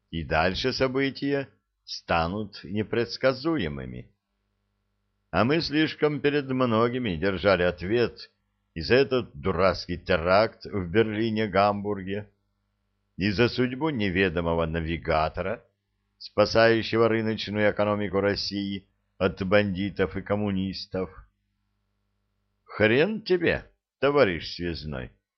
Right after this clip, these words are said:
подумал я про себя, еле заметно кося глазами по сторонам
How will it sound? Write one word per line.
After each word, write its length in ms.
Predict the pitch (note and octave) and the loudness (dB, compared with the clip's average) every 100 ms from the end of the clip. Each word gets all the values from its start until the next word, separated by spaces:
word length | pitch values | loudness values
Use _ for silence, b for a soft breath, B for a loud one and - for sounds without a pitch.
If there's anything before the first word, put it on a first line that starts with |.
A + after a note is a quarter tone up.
| _ _ _ - | _ _ _ 0
подумал 420 | G2 F#2 F#2+ F#2 | 0 2 0 0
я 160 | F2+ E2+ | 2 0
про 200 | E2 D2 | -2 -8
себя, 520 | - D2+ G#2+ G2+ - _ _ _ _ _ - | -8 -4 -2 -2 -6 _ _ _ _ _ -6
еле 400 | F2+ C#3+ C#3 B2+ | 2 4 4 2
заметно 720 | F#2+ F2 A2+ A#2 A2 G2 G2 | 0 -2 0 2 0 0 -2
кося 380 | - F#2 G2 F#2 | -2 0 2 2
глазами 560 | F2+ D#2+ E2+ F2+ E2+ | 2 0 0 0 -2
по 160 | D#2+ E2 | -6 -8
сторонам 800 | - - D2 D#2+ G#2 A2 G#2+ | -8 -8 -6 -2 -2 0 -4